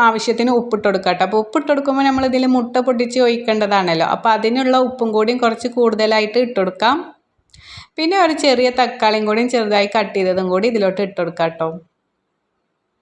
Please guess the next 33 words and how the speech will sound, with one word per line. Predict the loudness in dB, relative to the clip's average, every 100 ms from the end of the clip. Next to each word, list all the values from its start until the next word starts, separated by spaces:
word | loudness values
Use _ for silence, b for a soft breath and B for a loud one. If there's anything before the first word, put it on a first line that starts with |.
| _ _ _ B B B -2
എന്നിട്ട് | 0 4
നന്നായിട്ട് | 2 2 -2 -2 -2 0 2
ഇളക്കി | 2 0 2
കൊടുക്കുക. | 2 2 0
അപ്പോൾ | 0 0
തന്നെ | 2 2
നമ്മുടെ | 2 2 2
വെണ്ടയ്ക്കൊക്കെ | 2 0 -2 -2 0
ഒരു | 0 0
പകുതി | 0 0 -2 0
വേവായിട്ട് | 2 2 0 0 -2
ഇങ്ങനെ | -2 0
വരും. | 0 0 -2 -2
പിന്നെ | -4 -2
അതിലോട്ട് | 0 0 0 0
ഞാൻ | 0 0 0
പച്ചമുളക് | 0 -2 0 0 0
ആട്ടോ | 0 -2
ഇട്ട് | -2
കൊടുക്കുന്നത്, | -4 -2 -2 0
അല്ലെങ്കിൽ | 0 0 0
ഉണക്കമുളക് | -2 -2 -2 -2 -2
ഇട്ട് | -2
കൊടുക്കുക. | -4 -2 -2
അപ്പോൾ | -2 -2
പച്ചമുളക് | -4 -2 -2 0
ഞാൻ | 0 0 -2
കട്ട് | -2 -2
ചെയ്യാതെ | 0 0 0
തന്നെ | -2
ഇട്ട് | -2
കൊടുക്കുന്നത്. | -4 -4 -6 -4 -4 -6 -14 _ B B B B B B -4
അപ്പോൾ | 2